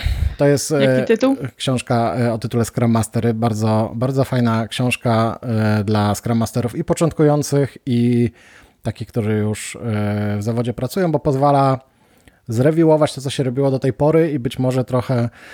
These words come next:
Speaker 1: swoją drogę wyrównać, jeżeli zboczyło się, e, w rejony, które są tak nie do końca zwinne.
Speaker 2: Jest tam też wiele przykładów, a, z sytuacji,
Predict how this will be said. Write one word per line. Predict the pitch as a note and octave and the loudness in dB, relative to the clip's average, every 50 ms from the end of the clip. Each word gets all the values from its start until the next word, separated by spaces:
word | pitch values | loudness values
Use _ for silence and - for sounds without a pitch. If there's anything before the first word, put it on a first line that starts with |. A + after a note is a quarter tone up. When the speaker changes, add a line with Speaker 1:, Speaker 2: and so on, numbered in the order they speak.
| - - - - - - | -20 -20 -20 -20 -20 -20
Speaker 1:
swoją | - - - B2+ B2+ A#2+ A#2+ A#2+ | -16 -4 0 2 2 2 2 2
drogę | A2 A#2+ A#2+ A#2 G#2+ A2+ A2 G#2+ G#2+ - - - - - | 2 2 0 2 0 0 0 0 -2 -6 -12 -20 -12 -10
wyrównać, | C3 A2+ B2+ C3+ C3+ B2+ B2 A#2+ A#2+ A2+ G#2+ - - - A#2 | -2 0 2 4 4 4 2 2 2 0 0 -4 -10 -10 -6
jeżeli | A2+ A2 G#2+ A#2 G#2+ A2+ G#2+ | -4 -2 -2 0 0 0 0
zboczyło | G#2+ G#2+ A2 - - A2+ G#2+ G#2+ | 0 -2 -4 -2 0 0 0 0
się, | G2+ - - G2+ | 0 -2 -2 -2
e, | G2+ G2+ G2 G2 G2+ F2+ G#2+ G#2 G#2 G#2+ G#2 | 0 0 0 -2 -2 -2 -2 -2 0 0 0
w | G2+ | 2
rejony, | G#2+ G#2 G2+ G2 G2+ G#2 G2+ | 2 2 4 4 2 2 0
które | - - - G#2 | -2 -2 -4 -4
są | - - G#2 G2+ G2+ | -2 -2 -4 -4 -4
tak | G2+ - G2 F#2+ - - | -4 -6 -8 -8 -4 -2
nie | G#2+ G2+ | -2 -2
do | G#2 G2+ | -2 0
końca | - G#2 G2 - G#2 G2+ | -2 -2 0 0 0 0
zwinne. | G2 F#2+ F#2+ F#2+ F#2+ F2+ F#2 F2+ F2+ - - - - - - - - - - - - - - - - - - - _ _ _ _ _ _ | 0 0 0 0 0 0 0 -2 -4 -6 -6 -4 -4 0 0 0 0 0 -4 -6 -8 -10 -12 -16 -16 -18 -20 -20 _ _ _ _ _ _
Speaker 2:
Jest | A3 A3+ D3+ | -2 0 2
tam | A3 A3 A3 | 2 2 4
też | G#3+ A3+ G#3+ - - A3 | 2 2 -2 0 -2 0
wiele | G#3 A3 G#3 G#3 G3+ | 2 2 2 2 0
przykładów, | G3+ - - G#3 - - F#3+ F3 E3+ E3+ E3 - - - G3 | -2 -4 -8 -6 0 2 0 2 2 -2 -6 -6 -8 -8 -4
a, | F#3+ F#3 F3+ F3+ F3+ F3 F3+ | -4 -2 -2 -2 -2 -2 -2
z | F3+ F3 - - F3+ F3+ F3+ F3+ F3+ F3+ - | -2 -4 -4 -4 -2 -2 0 0 0 -2 -4
sytuacji, | - - G3+ - G#3+ G3 F#3+ E3+ E3+ - - - E3+ E3 D#3+ | -6 -8 -2 2 4 4 4 4 2 -2 -8 -8 -6 -6 -6